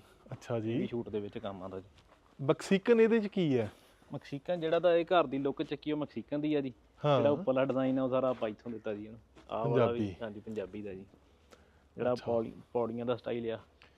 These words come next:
Speaker 2: ਇਹ ਸਾਰਾ ਮੈਕਸੀਕਨ ਰੱਖਿਆ ਹੋਇਆ।
Speaker 1: ਜਦੋਂ ਤੁਸੀਂ ਇਹ ਸਾਰਾ ਤਿਆਰ ਕਰ ਰਹੇ ਸੀਗੇ
Speaker 2: ਹਾਂਜੀ।
Speaker 1: ਤੇ ਤੁਸੀਂ ਉਦੋਂ ਫਿਰ, ਅ, ਉਦੋਂ ਇਹ ਹੁਣ ਮੰਨ ਲਓ ਆਹ ਹੀ ਚੀਜ਼ ਮੈਂ ਪੁੱਛਦਾ
Speaker 2: ਹਾਂਜੀ।
Speaker 1: ਤੇ ਤੁਸੀਂ ਫਿਰ ਕਿੰਨੀ ਕੁ ਸਟੱਡੀ ਕੀਤੀ ਇਹਦੇ ਬਾਰੇ ਪਹਿਲਾਂ?
Speaker 2: ਇਹਦੇ ਉੱਤੇ ਕਾਫੀ ਸਰਚ ਕੀਤੀ ਭਾਜੀ।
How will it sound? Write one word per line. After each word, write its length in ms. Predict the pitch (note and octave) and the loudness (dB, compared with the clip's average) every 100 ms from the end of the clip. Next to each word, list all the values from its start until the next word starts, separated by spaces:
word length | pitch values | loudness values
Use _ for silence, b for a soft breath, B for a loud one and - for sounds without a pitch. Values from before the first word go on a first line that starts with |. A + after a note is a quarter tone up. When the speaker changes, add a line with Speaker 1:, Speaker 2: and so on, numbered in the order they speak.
| - | -12
Speaker 2:
ਇਹ 80 | A#2+ | -6
ਸਾਰਾ 180 | A#2 A#2+ | -4 -6
ਮੈਕਸੀਕਨ 380 | A2 - - | -8 -12 -10
ਰੱਖਿਆ 240 | A2 - G2 | -10 -10 -6
ਹੋਇਆ। 120 | G2+ | -4
Speaker 1:
ਜਦੋਂ 360 | C3 E3+ F#3+ F#3+ | 8 12 12 12
ਤੁਸੀਂ 360 | G3 E3+ G3 | 8 8 10
ਇਹ 60 | G#3 | 10
ਸਾਰਾ 300 | F3 F#3 G#3+ | 10 10 10
ਤਿਆਰ 400 | G3 D#3 C#3+ C#3 | 12 12 12 10
ਕਰ 200 | D3 A#2+ | 6 4
ਰਹੇ 240 | G#2+ A#2 | 4 2
ਸੀਗੇ 320 | A2+ A#2 A#2 - - | 2 2 0 0 -4
Speaker 2:
ਹਾਂਜੀ। 300 | C3 A2+ G#2+ G#2 _ b b - | -2 -2 -4 -12 _ b b 4
Speaker 1:
ਤੇ 120 | E3 | 4
ਤੁਸੀਂ 800 | E3+ D#3 F3+ F3+ F3+ F3+ F3+ - | 6 4 6 6 6 6 4 4
ਉਦੋਂ 640 | E3+ D#3+ E3+ E3+ E3+ E3 | 4 6 6 6 6 4
ਫਿਰ, 320 | D#3 D3+ D#3 - | 2 4 4 2
ਅ, 120 | E3+ - | 0 6
ਉਦੋਂ 560 | D#3 D#3 E3+ E3+ E3+ E3+ E3+ | 8 10 8 8 8 6 8
ਇਹ 160 | F#3 E3+ | 8 8
ਹੁਣ 160 | C#3 D#3 | 6 10
ਮੰਨ 200 | D#3 D#3 | 10 10
ਲਓ 100 | D#3 | 12
ਆਹ 260 | D3 D3 D3+ | 12 12 12
ਹੀ 60 | |
ਚੀਜ਼ 200 | D3 D#3 | 6 2
ਮੈਂ 120 | D3 C#3+ | 4 6
ਪੁੱਛਦਾ 460 | B2 B2 G2+ F2 - C#3 | 4 4 0 -2 -6 -2
Speaker 2:
ਹਾਂਜੀ। 240 | C3 A2+ A2 - | -2 -2 -4 8
Speaker 1:
ਤੇ 160 | D3+ | 8
ਤੁਸੀਂ 380 | D3+ F3 D3+ F#3+ | 10 6 8 6
ਫਿਰ 100 | F#3+ | 6
ਕਿੰਨੀ 360 | - G3 G3+ G3 | 6 8 10 10
ਕੁ 80 | |
ਸਟੱਡੀ 320 | F3 F#3 E3+ D3 | 8 8 8 4
ਕੀਤੀ 340 | D3 - A#2+ | -2 2 2
ਇਹਦੇ 140 | A#2 | 2
ਬਾਰੇ 220 | A2+ G2+ G2 | 0 -2 -4
ਪਹਿਲਾਂ? 160 | G2+ | 4
Speaker 2:
ਇਹਦੇ 120 | D#3 | 8
ਉੱਤੇ 160 | F#3 E3+ | 8 8
ਕਾਫੀ 220 | C3 B2 | 6 6
ਸਰਚ 160 | B2 A2+ | 0 -2
ਕੀਤੀ 280 | A#2 A2 G#2+ | -8 -8 -10
ਭਾਜੀ। 200 | G#2+ | -12